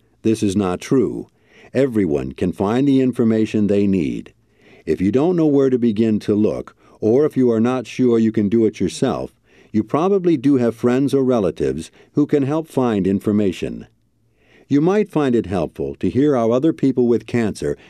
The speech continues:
have found and used information. Let's listen now to three cancer survivors who have used their skills to look for information.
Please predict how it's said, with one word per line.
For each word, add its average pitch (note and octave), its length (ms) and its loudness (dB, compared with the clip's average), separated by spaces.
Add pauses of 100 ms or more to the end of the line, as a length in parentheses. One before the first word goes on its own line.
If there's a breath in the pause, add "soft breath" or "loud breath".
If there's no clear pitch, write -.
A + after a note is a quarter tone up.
have G2+ 180 -2
found C3 400 0
and B2+ 180 2
used G#2+ 340 2
information. G2+ 840 -2 (760 soft breath)
Let's F#3 240 0
listen C#3+ 360 0
now D#2+ 300 -2
to F#2+ 160 -4
three D3 300 0
cancer B2+ 420 -2
survivors E2+ 800 -4 (220 loud breath)
who A#2+ 100 2
have B2+ 180 0
used F#3 340 0
their B2 140 2
skills G2+ 460 -2
to G#2 120 -4
look A2 280 0
for A2+ 200 0
information. G2 840 -2